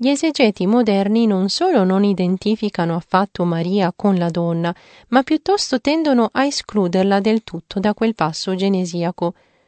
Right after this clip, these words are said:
oppure la includono soltanto nel seme della donna, intendendo il termine seme in senso collettivo,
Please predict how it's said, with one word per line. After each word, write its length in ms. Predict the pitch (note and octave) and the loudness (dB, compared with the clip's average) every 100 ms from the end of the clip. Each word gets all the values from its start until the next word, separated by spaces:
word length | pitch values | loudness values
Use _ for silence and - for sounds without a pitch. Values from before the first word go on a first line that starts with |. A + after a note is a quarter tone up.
| _ | _
oppure 580 | - A3+ - D#3+ A3 A#3 | -6 -4 -4 -2 0 0
la 120 | F3+ F#3 | 0 0
includono 560 | F3+ - G3+ G3 E3+ | 0 -2 -2 0 -2
soltanto 800 | F3 - G#3+ - D#3+ F#3+ G3+ E3+ | -2 -4 -2 0 0 0 -2 -4
nel 300 | F#3+ F#3 E3+ | -2 -2 -2
seme 500 | - - D#4 G3 E3+ - | -4 -2 0 2 -2 -4
della 340 | F3+ E3+ E3 | -4 -2 -2
donna, 420 | E3 E3 E3 E3+ - _ _ _ | -2 -4 -4 -6 -8 _ _ _
intendendo 800 | - F#3 G3 G#3 F#3+ D#3+ F3+ F3+ | -4 -4 0 -2 0 0 0 0
il 120 | D#3+ | -2
termine 520 | D#3 F#3 F#3 E3+ E3 G3+ | 0 -2 0 -4 -4 -4
seme 480 | - D#3 D#3+ E3 - - | -4 -6 -6 -8 -10 -2
in 180 | G#3+ G3 | 0 0
senso 420 | - E3 - F3 | -2 -4 -4 -6
collettivo, 720 | - D#3+ E3+ - D#3+ E3 | -4 -4 -4 -8 -10 -10